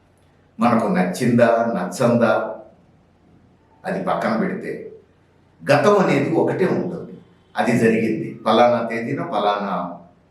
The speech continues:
విషయం జరిగింది. ఆ జరిగిన విషయం ఏమిటి? దాంతో నాకు ఏకాభిప్రాయం ఉండొచ్చు, నచ్చొచ్చు, నచ్చకపోవచ్చు, అట్లా కాకుండా ఇట్లా జరిగితే బాగుండు అనిపించవచ్చు.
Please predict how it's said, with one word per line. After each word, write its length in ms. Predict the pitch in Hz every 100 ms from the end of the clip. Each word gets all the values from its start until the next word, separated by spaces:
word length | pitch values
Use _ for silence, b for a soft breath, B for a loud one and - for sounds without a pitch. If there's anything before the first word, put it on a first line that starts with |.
| -
విషయం 380 | 101 - 131 -
జరిగింది. 480 | - - - - - - _ b b b b _ -
ఆ 180 | 127 131
జరిగిన 340 | 139 196 233
విషయం 440 | 208 180 190 226 -
ఏమిటి? 360 | - - 95
దాంతో 460 | - 139 - 170 127
నాకు 140 | 120
ఏకాభిప్రాయం 680 | 123 131 147 131 131 135 135
ఉండొచ్చు, 440 | 135 135 135 151 -
నచ్చొచ్చు, 600 | 101 - 135 131 151 147
నచ్చకపోవచ్చు, 840 | 147 - 127 131 131 131 131 135
అట్లా 240 | 120 117 120
కాకుండా 380 | 123 - 139
ఇట్లా 260 | 135 127 120
జరిగితే 300 | 120 127 131
బాగుండు 500 | - 226 226 - 131
అనిపించవచ్చు. 760 | 131 - - - 139 - -